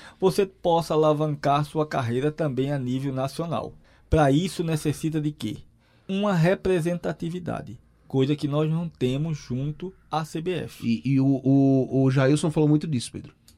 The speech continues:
Speaker 2: Falou
Speaker 1: É.
Speaker 2: muito disso também na entrevista.
Speaker 1: Então,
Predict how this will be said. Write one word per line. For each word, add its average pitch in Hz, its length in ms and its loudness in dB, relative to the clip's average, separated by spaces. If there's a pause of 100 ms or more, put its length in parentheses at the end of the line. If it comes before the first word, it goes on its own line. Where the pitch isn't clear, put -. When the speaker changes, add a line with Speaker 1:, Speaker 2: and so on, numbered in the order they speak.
Speaker 2:
Falou 120 320 0
Speaker 1:
É. 120 60 -6
Speaker 2:
muito 139 400 0
disso 117 220 -4
também 117 180 -2
na 113 60 -4
entrevista. 117 500 -8 (500)
Speaker 1:
Então, 147 440 -2